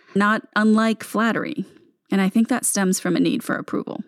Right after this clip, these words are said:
When I was a young Christian and I was in a Bible study with a group of girlfriends, we would get together once a week just for Bible study. There were two of us that would kind of constantly talk about the need to be rid of our need for approval from people. And I was young.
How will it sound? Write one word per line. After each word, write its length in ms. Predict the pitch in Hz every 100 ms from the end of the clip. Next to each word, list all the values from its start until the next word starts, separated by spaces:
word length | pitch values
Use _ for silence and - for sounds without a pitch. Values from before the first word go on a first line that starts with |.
| _ _
When 100 | 196
I 80 | 208
was 140 | 214
a 40 | 202
young 300 | 190 190 190
Christian 480 | 190 180 - 165
and 180 | 156 165
I 140 | 156 170
was 180 | 175 -
in 320 | 180 175 170 -
a 240 | 170 165
Bible 280 | - 160 165
study 260 | - 160
with 140 | 156 156
a 40 |
group 220 | - 165
of 60 | 170 165
girlfriends, 640 | 175 165 156 160 156 160
we 80 | 165
would 160 | 165 156
get 140 | 139
together 280 | - 170 160
once 220 | 160 -
a 60 | 165
week 180 | 160 - _
just 300 | - 175 -
for 140 | - 170
Bible 240 | 170 156
study. 340 | - 156 180 - _
There 120 | - 214
were 120 | 220
two 260 | - 302
of 100 | 269
us 400 | 160 143 170 - -
that 160 | 202
would 140 | 196 -
kind 220 | 226 240
of 100 | -
constantly 1080 | - - 254 269 - - 247 226 226 214 202
talk 340 | - 196 196
about 220 | 190 185
the 60 | 185
need 280 | 180 180 165
to 100 | -
be 180 | 165
rid 520 | 156 160 196 196 175 - _
of 420 | 180 170 147 151 -
our 240 | 175 175 185
need 340 | 170 160 151
for 220 | - -
approval 580 | 185 - - 202 - -
from 240 | - -
people. 460 | - - - - - - _ _
And 120 | 190
I 60 | 175
was 160 | 180
young. 380 | 202 220 - 196